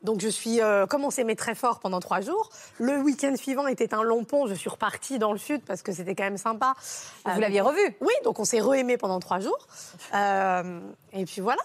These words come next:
Speaker 1: on s'est, on... On
Speaker 2: Et
Speaker 1: s'est
Speaker 2: alors, vous
Speaker 1: revu.
Speaker 2: l'avez appelé ? Vous avez fait quoi ?
Speaker 1: Oui,
Speaker 2: Les
Speaker 1: ben, je l'ai appelé, du coup, je lui ai dit, euh,
Speaker 2: Comment il a réagi ?
Speaker 1: Sur le coup, il était... on était dans la période où on s'aimait beaucoup. Donc sur le coup, il était très heureux puisqu'on s'aimait beaucoup.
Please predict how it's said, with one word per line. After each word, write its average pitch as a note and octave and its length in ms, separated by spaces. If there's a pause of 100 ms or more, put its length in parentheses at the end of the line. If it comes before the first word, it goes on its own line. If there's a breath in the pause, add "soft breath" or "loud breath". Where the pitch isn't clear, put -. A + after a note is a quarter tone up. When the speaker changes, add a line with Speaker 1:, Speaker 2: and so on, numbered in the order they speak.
(120)
Speaker 1:
on C4+ 60
s'est, G3+ 220
on... F#3 60
On F3 220
Speaker 2:
Et F#3+ 40
Speaker 1:
s'est F#3+ 60
Speaker 2:
alors, F#3+ 140
vous F#3 80
Speaker 1:
revu. G#3 80
Speaker 2:
l'avez F#3 200
appelé ? A3 300 (220)
Vous B3 80
avez A3+ 120
fait A3+ 160
quoi ? A#3 200
Speaker 1:
Oui, G4+ 120
Speaker 2:
Les G#3 80
Speaker 1:
ben, A3+ 80
je G#3+ 80
l'ai G3 60
appelé, E4 320 (100)
du A#3+ 80
coup, A3+ 140
je F#3+ 140
lui F#3 80
ai E3+ 60
dit, G3 240 (240)
euh, F#3+ 480
Speaker 2:
Comment F#3+ 120
il G3 120
a F#3 80
réagi ? F#3 340 (460 soft breath)
Speaker 1:
Sur - 200
le B3+ 140
coup, - 120 (120)
il - 60
était... B3+ 200
on A#3+ 80
était A#3+ 120
dans B3 100
la A3 120
période B3 300
où A3+ 40
on G3+ 80
s'aimait G3 280
beaucoup. F#3 260 (600 loud breath)
Donc B3 140
sur B3+ 120
le B3 80
coup, F#4 120
il E4+ 40
était B3+ 140
très B3+ 260
heureux D#4 140 (120)
puisqu'on C4 260
s'aimait A#3+ 260
beaucoup. G#3+ 260